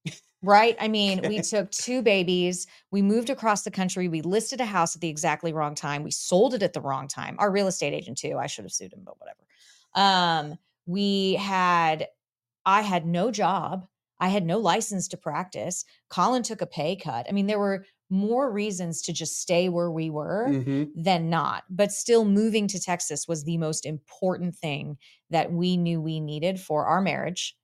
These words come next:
Speaker 2: and
Speaker 1: Mm.
Speaker 2: for our family.
Speaker 1: Okay.
Speaker 2: And that trumps everything because we had to be in a situation where we felt like we would be supported by family. And you have to remember too, at this point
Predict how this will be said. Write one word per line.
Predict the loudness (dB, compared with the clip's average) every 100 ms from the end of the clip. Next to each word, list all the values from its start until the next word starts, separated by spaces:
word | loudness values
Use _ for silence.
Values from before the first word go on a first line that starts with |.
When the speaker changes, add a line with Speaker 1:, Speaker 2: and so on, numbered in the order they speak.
| -4
Speaker 2:
and | 0 4
Speaker 1:
Mm. |
Speaker 2:
for | 4 2
our | 0 -4
family. | -8 -10 -12 -14 -10
Speaker 1:
Okay. | -10 -4 0
Speaker 2:
And | 2
that | 2 0
trumps | -4 -6 -6 -6 -6
everything | -6 -10 -16 -20 -20 _ _ _
because | -4 0 2 2 0 -4 -10 _ _ _
we | -4 0
had | 2 2 2
to | 2
be | 0
in | 0
a | -2
situation | -4 -4 -2 0 0 -2 -4 -6 -10 _ _ _
where | 0 2 2
we | 0 -2
felt | 2 2 4
like | 0 0
we | -2
would | -2
be | -4
supported | -4 -6 -6 -4 -4
by | -4 -6
family. | -6 -8 -6 -4
And | 0 2
you |
have | 2
to | 2
remember | 0 -2
too, | -2 4 6 6
at | 0 2
this | 2 2
point | -2 -2 -2 -4